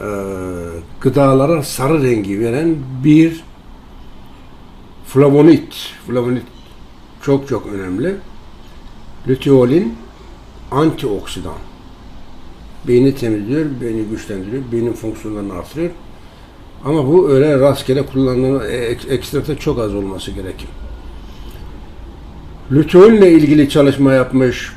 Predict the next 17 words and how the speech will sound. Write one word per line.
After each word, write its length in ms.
Profesör 480
Doktor 520
Rita 240
Levi 300
Montalcini. 1000
"Yüz 180
üç 220
yaşında 640
beynimin 420
fonksiyonları, 840
algıları, 520
hafızam", 680
diyor, 200
"yirmi 380
yaşındakinden 600
daha 200
güçlü." 320